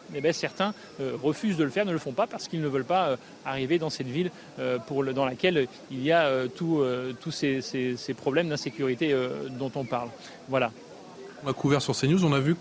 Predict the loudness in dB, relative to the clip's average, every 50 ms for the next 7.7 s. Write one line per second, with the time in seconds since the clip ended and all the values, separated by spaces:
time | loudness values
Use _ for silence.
0 | -2 -2 -2 -2 -2 -2 -2 0 2 2 2 4 4 4 4 4 4 4 4 4
1 | 4 4 4 2 4 4 4 4 2 0 -6 -16 -18 -18 -20 -20 -20 -20 -20 -20
2 | -18 -16 -4 -2 2 2 2 2 2 2 2 2 0 -2 -2 0 0 0 2 2
3 | 4 4 4 4 2 2 2 2 2 2 4 4 4 6 6 6 6 4 4 2
4 | 4 4 4 4 2 -2 -8 -2 0 4 4 4 4 2 0 2 2 2 2 2
5 | 0 -2 0 2 2 4 4 4 2 0 2 2 4 4 6 6 6 6 4 2
6 | 2 -2 -2 2 4 4 4 4 4 2 0 0 -4 -4 -4 -4 -2 0 0 0
7 | 0 0 0 0 0 0 0 2 2 2 2 0 -2 -6